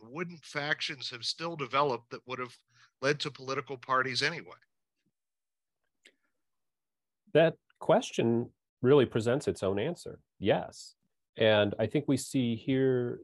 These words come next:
Speaker 2: the idealism and the optimism of the progressives. Uh, Eric, um, used the word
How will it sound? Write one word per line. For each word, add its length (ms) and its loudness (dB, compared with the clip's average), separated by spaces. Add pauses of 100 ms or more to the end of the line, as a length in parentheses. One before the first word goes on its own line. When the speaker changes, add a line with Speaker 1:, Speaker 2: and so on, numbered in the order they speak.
Speaker 2:
the 440 -2
idealism 1080 0
and 140 0
the 40 -2
optimism 680 -2
of 140 -6
the 60 -8
progressives. 880 -6 (520)
Uh, 180 2
Eric, 280 4 (220)
um, 400 -4 (280)
used 400 0
the 80 -6
word 340 -2